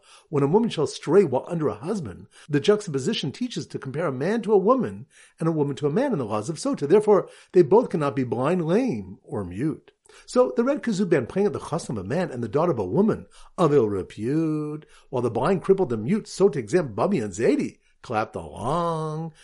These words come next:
did not cheer up the miserable adulterer who was prohibited to the soti even after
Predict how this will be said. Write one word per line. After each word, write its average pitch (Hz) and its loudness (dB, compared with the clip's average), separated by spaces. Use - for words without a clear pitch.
did 117 -4
not 147 0
cheer 143 0
up 190 2
the 107 -6
miserable 107 0
adulterer 143 -6
who 180 2
was 143 2
prohibited 156 -2
to 120 -10
the 123 -4
soti 226 2
even 175 2
after 240 -4